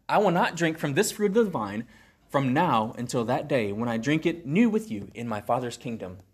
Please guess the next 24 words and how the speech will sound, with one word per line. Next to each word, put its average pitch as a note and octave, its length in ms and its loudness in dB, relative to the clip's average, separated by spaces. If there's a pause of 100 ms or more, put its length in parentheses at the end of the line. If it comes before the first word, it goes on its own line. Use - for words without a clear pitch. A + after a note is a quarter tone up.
(600)
After D3+ 200 2
singing F3+ 320 2
a G#3 40 4
hymn, B2+ 440 -2
they A#2 100 0
went D3+ 220 4
out A2+ 300 -2 (340)
to A2+ 60 -12
the A2+ 80 0
Mount A2 160 0
of G#2 60 -2
Olives. - 400 -4 (760)
So - 120 0
there A3 120 10
have B3+ 80 4
been B3+ 100 6
a G3 60 6
lot C3+ 300 4
of D3 100 2
differing D3+ 340 0
views C#3+ 460 0
on A#2+ 180 -8
verse B2 220 -6
twenty-nine. G2+ 580 -4